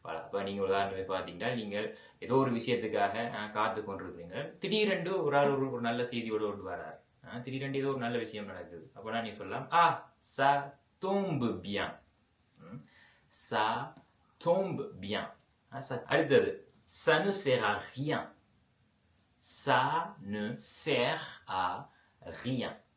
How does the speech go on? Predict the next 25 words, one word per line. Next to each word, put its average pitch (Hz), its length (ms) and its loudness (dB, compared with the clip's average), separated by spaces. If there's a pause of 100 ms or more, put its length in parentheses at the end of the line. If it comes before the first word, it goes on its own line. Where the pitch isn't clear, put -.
(300)
ஓகே, - 260 -8 (180)
இயல்பாக 90 360 -2
கேட்கல, 87 560 -4 (160)
"Ça - 120 -8 (100)
sert 143 200 0
à 95 260 -4
rien." 92 240 -8 (460)
ஆ, 117 180 -12 (300)
அதுக்கு 82 200 -10
அர்த்தம் 87 220 -8
வந்து 95 220 -2
ஒரு 127 240 0
பயனும் 95 360 -4
இல்லை 82 240 -10
அதுல. - 360 -16 (300)
ஓகே, - 260 -18 (220)
"Ça 113 420 2 (200)
sert 135 280 -4
à - 200 -12 (140)
rien." - 320 -12 (1700)
அடுத்த 139 260 2
Vasanam, 120 640 2
"Je 110 200 -2 (200)
suis 120 360 -2 (540)
débordé." 120 1040 4